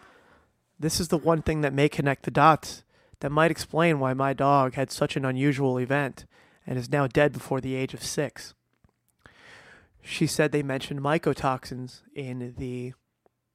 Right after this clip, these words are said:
article. She said, "My dog had a fungal granuloma.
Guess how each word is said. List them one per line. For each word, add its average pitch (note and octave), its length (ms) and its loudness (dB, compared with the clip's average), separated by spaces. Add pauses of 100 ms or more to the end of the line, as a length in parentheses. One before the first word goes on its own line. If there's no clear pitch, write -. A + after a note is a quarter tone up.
(1040)
article. C#3+ 480 -4 (720)
She - 200 -14
said, - 340 -8
"My C#3 220 -6
dog C3+ 280 -2
had B2+ 120 -8
a B2 40 -10
fungal C3+ 560 -2
granuloma. B2+ 840 -4